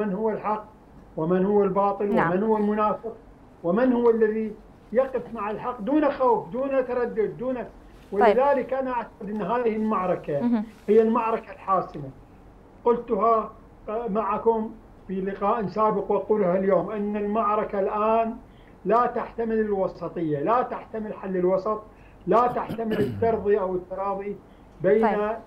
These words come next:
Speaker 1: مهزوم ومنتصر، والنصر مع الحق، والنصر قادم
Speaker 2: نعم،
Speaker 1: إن شاء الله.
Speaker 2: أستاذ منهل.
Speaker 1: وكل البشائر تشير
Speaker 2: نعم.
Speaker 1: إلى أن فصائل المقاومة وغزة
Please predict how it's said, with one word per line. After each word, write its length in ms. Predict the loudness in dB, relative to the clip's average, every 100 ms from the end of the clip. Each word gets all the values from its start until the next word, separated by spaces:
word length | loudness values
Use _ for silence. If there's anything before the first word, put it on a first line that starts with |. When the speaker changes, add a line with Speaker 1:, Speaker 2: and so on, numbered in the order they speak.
| -20 -18 -6
Speaker 1:
مهزوم 720 | -4 -4 -4 -2 -2 -2 0
ومنتصر، 680 | 2 2 0 -2 0 2 0 -4 -14 -20 -10 -2
والنصر 540 | 0 0 -2 0 -2
مع 200 | -2 -6
الحق، 320 | -4 -4 -4 -4
والنصر 500 | -2 -2 -2 -2 -2
قادم 420 | 2 2 2 2
Speaker 2:
نعم، 220 | 4 4
Speaker 1:
إن 80 | 0
شاء 80 | 4
الله. 160 | 4
Speaker 2:
أستاذ 400 | 4 -2 -10 -4
منهل. 400 | 0 0 2 2
Speaker 1:
وكل 80 | 4
البشائر 340 | 0 2 0
تشير 460 | -2 -10 -12 -8 -8 -10 -18 -4
Speaker 2:
نعم. 160 | 0
Speaker 1:
إلى 120 | 2 2
أن 200 | -2 -2
فصائل 460 | -4 0 2 0
المقاومة 600 | -2 -6 2 2 4 2
وغزة 500 | 2 2 0 0 -2